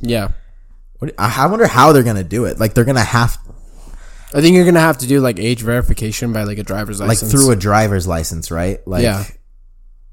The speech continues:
Speaker 2: yeah, that's gonna be the only way. So the social medias are gonna have to make, like, a quick little update that says, fuck, everyone's gonna have to reprove themselves in Florida, at least.
Speaker 1: Yeah.
Speaker 2: Not us. It won't, it won't affect
Speaker 1: By
Speaker 2: us. It's gonna, it's gonna be a
Speaker 1: proxy, yeah.
Speaker 2: regional thing, but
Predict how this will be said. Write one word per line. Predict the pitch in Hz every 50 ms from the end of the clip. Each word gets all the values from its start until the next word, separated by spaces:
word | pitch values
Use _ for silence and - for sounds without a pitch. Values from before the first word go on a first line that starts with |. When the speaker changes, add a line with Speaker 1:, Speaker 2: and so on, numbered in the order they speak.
| - -
Speaker 2:
yeah, | 76 80 90 92 87 85
that's | 90 92 -
gonna | - 101 95
be | 85 90
the | 80
only | 73 82 80 78
way. | 78 82 87 87 82 82 - - - - - _ _ _ _ _ _ _ -
So | - - 113 104 98
the | 92 98
social | - 151 156 - - 160
medias | 135 131 127 120 113 113 110 107 107 107
are | 98 85
gonna | 101 101 98 90
have | 87 95 95 92 -
to | 101 90
make, | 85 87 90 87 -
like, | 87 85 -
a | 82
quick | - - - - - -
little | 87 82 -
update | 62 85 - - - - - -
that | - -
says, | - 80 78 80 78 - - _ - - _ _ _ _ _ _ _ _ _ _
fuck, | - - 123 120 -
everyone's | 131 170 170 185 156 131 120 120
gonna | 117 107 104
have | 113 113 - -
to | 101
reprove | 90 101 101 95 - - - 113 113 101
themselves | 98 90 85 80 - 85 80 80 78 80 - -
in | - 95 92 85
Florida, | - - 120 117 95 85 80
at | 78 69
least. | 78 78 78 - - - - _ _ _ _
Speaker 1:
Yeah. | - 117 113 101 98 104
Speaker 2:
Not | 117 127 - 104
us. | 95 85 - -
It | 92 92
won't, | 92 87 95
it | 104
won't | 98 98 90
affect | 87 - 87 80 -
Speaker 1:
By | - 127
Speaker 2:
us. | 117 -
It's | 107 -
gonna, | - 139 -
it's | 123 - -
gonna | 143 131 104
be | 110 104
a | 92
Speaker 1:
proxy, | 85 90 95
yeah. | 90
Speaker 2:
regional | 87 82 80 80
thing, | 80 - 87 85 85 82
but | 76 87 85 76 -